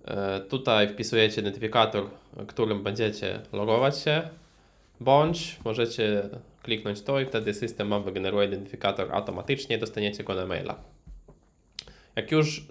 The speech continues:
e, założycie konto, ust-, ustawicie sobie swoje hasło,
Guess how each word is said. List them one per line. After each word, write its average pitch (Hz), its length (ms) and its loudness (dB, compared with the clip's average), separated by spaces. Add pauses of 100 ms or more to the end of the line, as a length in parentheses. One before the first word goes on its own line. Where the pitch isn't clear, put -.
(180)
e, 110 40 -2
założycie 117 420 2
konto, 120 640 2 (920)
ust-, - 220 -14
ustawicie 117 460 0
sobie 95 220 -4
swoje 95 280 -6
hasło, 127 680 -2